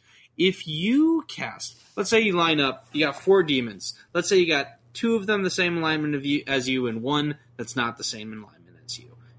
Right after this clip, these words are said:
If you cast any kind of move that's a weakness to any of the enemies on the screen,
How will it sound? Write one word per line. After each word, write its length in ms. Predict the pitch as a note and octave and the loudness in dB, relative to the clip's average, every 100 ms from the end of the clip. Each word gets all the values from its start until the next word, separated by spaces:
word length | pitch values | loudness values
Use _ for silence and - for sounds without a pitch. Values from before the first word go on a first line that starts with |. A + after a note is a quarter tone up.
| - | -6
If 220 | D3+ D#3 D3+ | 0 0 0
you 440 | C#3 F#3 B3+ C#4+ | -4 -2 0 -2
cast 680 | - D#3 B2+ B2+ - - - _ - _ _ _ _ - | -4 -2 -2 -2 -6 -12 -20 _ -20 _ _ _ _ -4
any 220 | E3+ A3 | -2 -2
kind 280 | G3+ F#3 D3 | -2 -2 -2
of 120 | C3 | -2
move 600 | C#3+ C#3 B2 G2 B1+ - _ _ _ | 0 2 2 0 -10 -20 _ _ _
that's 360 | - C#3 C3+ D3+ | -4 -2 0 2
a 120 | C3 | 0
weakness 680 | A#2+ F#3 A#3 E3 A#2 G#2+ - | 0 -2 -4 -4 -6 -6 -6
to 80 | B2+ | -4
any 200 | C#3+ D#3+ | -2 -2
of 80 | C#3+ | 0
the 140 | D3+ | -2
enemies 380 | C#3 C#3+ C#3 B2+ | 0 -2 -2 -2
on 260 | C3 C3 B2 | -2 -2 -2
the 60 | |
screen, 580 | - - D#3 A2 F#2+ - | -6 -2 -2 -2 -10 -20